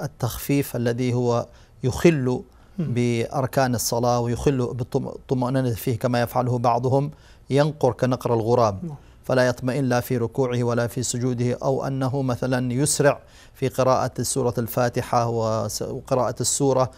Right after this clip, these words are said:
Speaker 1: بحيث أنه يخل بأحكام التجويد وأحكام التلاوة،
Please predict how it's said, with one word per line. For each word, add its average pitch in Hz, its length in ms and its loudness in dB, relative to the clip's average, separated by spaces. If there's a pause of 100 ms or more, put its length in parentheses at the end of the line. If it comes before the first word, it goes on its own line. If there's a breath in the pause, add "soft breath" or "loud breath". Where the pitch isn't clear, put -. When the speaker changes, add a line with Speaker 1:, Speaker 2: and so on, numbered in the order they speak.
(280 loud breath)
Speaker 1:
بحيث 135 260 2
أنه 131 240 0
يخل 131 440 0
بأحكام 117 580 0
التجويد 123 480 -2
وأحكام 123 400 -2
التلاوة، 123 540 0